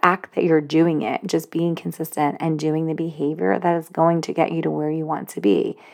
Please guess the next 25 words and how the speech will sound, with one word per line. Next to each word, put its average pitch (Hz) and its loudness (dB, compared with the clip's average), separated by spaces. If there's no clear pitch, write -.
Because 214 0
it's 214 0
not 226 4
the - -6
actual 170 4
workout, 160 2
it's 175 2
the - -4
pattern 180 2
and 160 0
what 170 4
you're 175 2
doing 156 4
to - -6
get - 2
yourself 175 0
into 165 0
a 156 2
place 160 0
that - -6
do 196 2
it 185 4
that - -2
matters, - -4
right? 185 4